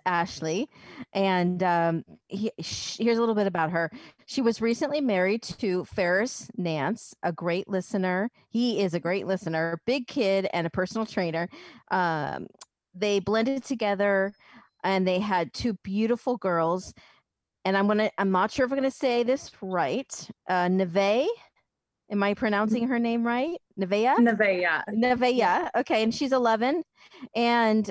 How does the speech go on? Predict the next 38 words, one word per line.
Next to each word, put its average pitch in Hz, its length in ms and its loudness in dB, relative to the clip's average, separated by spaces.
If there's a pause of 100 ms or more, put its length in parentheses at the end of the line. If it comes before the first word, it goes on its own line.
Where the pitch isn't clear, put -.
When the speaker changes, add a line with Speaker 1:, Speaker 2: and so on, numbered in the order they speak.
Speaker 1:
uh, 202 320 4
she's 277 200 -4
fluent 277 460 0
in 240 200 2
Braille. 185 640 0 (560)
And 208 260 0
she's 240 160 -4
a 233 60 -6
jokester, 214 720 0
a 175 40 -2
dancer, 196 680 0
and 147 200 -4
a 151 60 -2
singer. 196 720 0 (120)
And 175 460 -2 (120)
you 190 160 -2
have 185 200 0
another 190 720 0
daughter 190 580 0 (100)
who 196 220 -2
is, 185 220 -4 (600)
her 208 180 -2
name 202 160 0
is 185 140 -4 (100)
Faith. 190 400 -2
Are 226 80 2
they 247 140 -2
twins? 277 640 -4 (1040)
Speaker 2:
No, 233 540 4 (140)
no, 233 300 2
Speaker 1:
They're 247 80 0
both 269 180 4
Speaker 2:
we 294 100 4
were 311 120 4
Speaker 1:
eleven. 247 380 2
Speaker 2:
blended 226 200 -4
together. 185 580 -8
Yeah. 220 280 -2